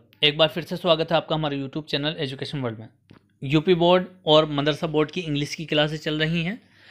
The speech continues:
यूपी बोर्ड और मदरसा बोर्ड की इंग्लिश सेम होती है, पोएट्री हमारी चल रही है और प्रोज की हमारी क्लासें कंप्लीट हो चुकी हैं। ये हमारा दूसरा लेसन है और लेसन का नाम है The Psalm of Life, यानी जीवन का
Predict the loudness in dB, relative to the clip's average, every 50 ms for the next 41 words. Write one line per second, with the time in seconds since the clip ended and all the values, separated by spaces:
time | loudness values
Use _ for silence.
0 | -20 -20 -20 _ _ 4 4 4 6 4 2 4 4 4 4 4 2 2 2 2
1 | 2 2 2 2 2 2 2 0 0 -2 -2 -2 -2 -6 -10 _ _ -4 -2 0
2 | 2 2 2 0 0 -6 -14 _ _ -20 _ _ -18 -10 0 2 4 4 4 2
3 | -2 -4 -4 -4 -4 -2 -2 -2 -4 -4 -4 -2 0 0 0 -2 -4 -10 -8 -4
4 | -2 -2 -2 -2 -4 -6 _ -12 -8 -2 -2 -2 -2 -2 -2 0 0 2 2 2
5 | 2 2 2 2 0 0 -2 -2 -2 -2 -2 -4 -4 -4 -2 0 0 0 -2 -2
6 | -4 -2 -2 -2 -4 -4 0 0 0 0 0 -4 -6 -6 -6 -4 -2 -2 -2 0
7 | -2 -4 -4 -4 -4 -4 -4 -2 -4 -6 -8 -12 -20 -20 _ _ _ -20 -20 -20
8 | -20 -20 -20 -20 -20 _ _ _ _ _ _ _ _ 2 4 4 4 2 0 0
9 | 0 0 -2 -4 -2 0 0 2 2 0 0 -2 -4 -4 -2 -2 0 0 0 0
10 | -2 -2 -2 -2 -2 -2 -4 -4 -4 -2 -2 -2 -2 -2 0 0 0 0 -2 -2
11 | -6 -4 -4 -2 -2 0 0 -2 -4 -6 -4 -2 0 0 0 -2 -2 0 0 2
12 | 2 0 -4 -4 -4 -2 -2 0 -2 -2 0 0 0 0